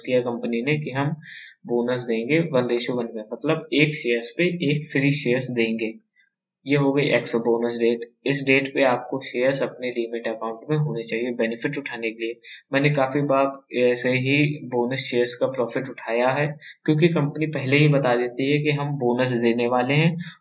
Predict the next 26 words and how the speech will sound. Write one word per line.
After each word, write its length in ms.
उसके 260
बाद 280
company 340
काफी 280
टाइम 300
देती 440
है, 200
अ, 200
shares 340
buy 200
करने 300
के 160
लिए। 120
आप 300
कभी 240
भी 140
किसी 300
भी 120
बीच 360
में 100
आपको 380
जब 180
भी 160
सही 400
price 540
मिले 440